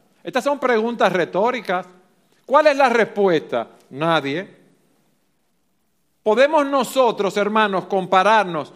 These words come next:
con ese Dios? ¿Somos nosotros grandes, eh, como es Dios, en riqueza, sabiduría, conocimiento, en sus juicios y en sus caminos? ¿No lo somos?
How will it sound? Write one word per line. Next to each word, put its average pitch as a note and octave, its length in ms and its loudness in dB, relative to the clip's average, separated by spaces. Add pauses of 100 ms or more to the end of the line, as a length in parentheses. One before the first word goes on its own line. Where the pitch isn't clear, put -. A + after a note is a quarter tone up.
(160)
con E3+ 200 -2
ese G#3 280 -2
Dios? G#3 380 -4 (340)
¿Somos D4 460 0
nosotros B3+ 720 0
grandes, G#3+ 760 0 (260)
eh, D#3+ 100 -6
como G3 340 0
es A3+ 180 0
Dios, A3+ 360 2
en G3 140 -2
riqueza, G#3 540 0
sabiduría, G3+ 760 0
conocimiento, G3 840 -4
en F#3 80 -4
sus F#3 220 -8
juicios A3 560 -4 (160)
y G3+ 100 -4
en F#3+ 80 0
sus G3 200 -4
caminos? F#3+ 580 -2 (180)
¿No D3+ 200 -2
lo F3 140 0
somos? G3 420 -6